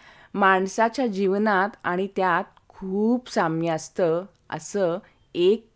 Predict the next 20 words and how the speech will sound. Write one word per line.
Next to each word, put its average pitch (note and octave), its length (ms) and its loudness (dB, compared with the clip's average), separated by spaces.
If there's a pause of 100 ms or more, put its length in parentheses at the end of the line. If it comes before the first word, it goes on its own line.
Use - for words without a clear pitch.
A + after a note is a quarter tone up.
कागदाचं F3 640 -4 (140)
पान D#3+ 300 -4 (400)
असतंच A#3 600 0
असतं. C#3+ 360 -8 (1000)
जन्माला G#3 600 2
आलं F3+ 580 0 (160)
तर F3 140 0 (180)
बर्थ F3+ 280 2
सर्टिफिकेट G3+ 760 0
असतं F3 460 -2 (440)
आणि D#3+ 180 -4
निधन D#3+ 520 -2
झालं E3+ 460 -4 (380)
तर E3 120 0
हेच F3 460 0
कागदाचं D#3+ 600 -6 (120)
पान D#3 360 -4 (400)
डेथ F#3 360 -4
सर्टिफिकेट D#3+ 800 -4
असतं. - 320 -12